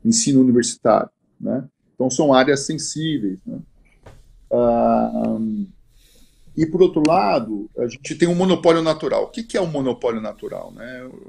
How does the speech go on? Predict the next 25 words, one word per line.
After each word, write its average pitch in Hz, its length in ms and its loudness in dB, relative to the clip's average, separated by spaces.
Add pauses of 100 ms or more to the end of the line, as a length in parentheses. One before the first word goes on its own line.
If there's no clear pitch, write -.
(160)
É, - 360 -10
assim, 117 340 -8 (760)
é 160 140 8
uma 202 280 2
atividade, 127 1120 -4 (540)
é 123 100 0
um 175 180 -2 (160)
produto 156 680 0
ou 131 160 0
serviço 123 960 -8 (680)
que - 80 -2
para 185 360 2
a - 20 4
sociedade 139 960 0
é 127 60 2
melhor 147 360 0
ter 160 360 2
uma 170 300 -4
única 202 480 -2
empresa 151 540 -4
oferecendo 143 680 -6
esse - 140 -16
produto 127 320 -10
ou - 60 -20
serviço. 135 300 -10